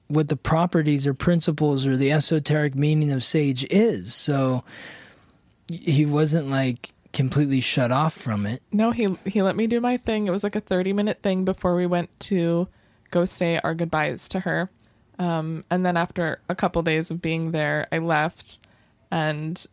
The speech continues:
Speaker 2: he said, "Thank you for the healing."
Speaker 1: That's amazing.
Speaker 2: S-, so that meant a lot to me. I feel like I really opened up in a way that I just don't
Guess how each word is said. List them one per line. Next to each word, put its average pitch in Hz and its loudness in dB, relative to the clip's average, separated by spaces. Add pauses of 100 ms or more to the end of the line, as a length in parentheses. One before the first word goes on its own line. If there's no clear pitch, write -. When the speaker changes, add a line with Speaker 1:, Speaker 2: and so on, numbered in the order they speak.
(420)
Speaker 2:
he 180 -2
said, 170 -4
"Thank 170 -2
you 170 -4
for 170 -4
the 165 -4
healing." 170 -6 (320)
Speaker 1:
That's - -4
amazing. 117 2
Speaker 2:
S-, - -8
so 202 0
that 170 0
meant 165 0
a 160 2
lot 160 -4
to - -6
me. 160 0
I 160 0
feel 165 -6
like 170 -4
I 160 0
really 160 -2
opened 170 -4 (260)
up - -2 (120)
in 175 2
a 170 2
way 165 0
that 165 -4
I 165 -2
just 175 -8
don't 185 -4